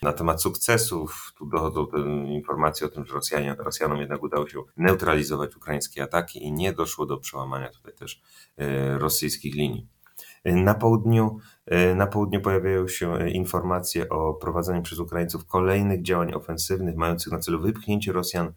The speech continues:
e, w stronę Hersonia. E, pojawiają się doniesienia o sukcesach w postaci przejęcia kontroli przez Ukraińców nad kilkoma miejscowościami właśnie na obszarze,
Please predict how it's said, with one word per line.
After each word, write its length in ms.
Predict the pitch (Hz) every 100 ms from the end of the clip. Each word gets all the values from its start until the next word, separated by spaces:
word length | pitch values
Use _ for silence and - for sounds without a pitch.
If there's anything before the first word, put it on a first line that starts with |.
| -
e, 100 | 92
w 60 | 87
stronę 300 | - 92 87
Hersonia. 640 | 90 87 90 80 67 60 - _ - - -
E, 240 | 82 80
pojawiają 500 | 80 90 85 95 92
się 200 | 87 85
doniesienia 680 | 82 80 80 110 107 92 69
o 80 |
sukcesach 680 | 73 - 90 - 95 - -
w 40 | -
postaci 420 | 78 - 85 -
przejęcia 400 | - 85 78 78
kontroli 420 | 80 78 76 78
przez 200 | 76 -
Ukraińców 440 | - - 73 - 73
nad 200 | 71 -
kilkoma 460 | 73 78 73 64 - - - -
miejscowościami 720 | 82 82 82 76 - 90 85
właśnie 260 | 73 65 71
na 60 |
obszarze, 380 | 73 - 73 71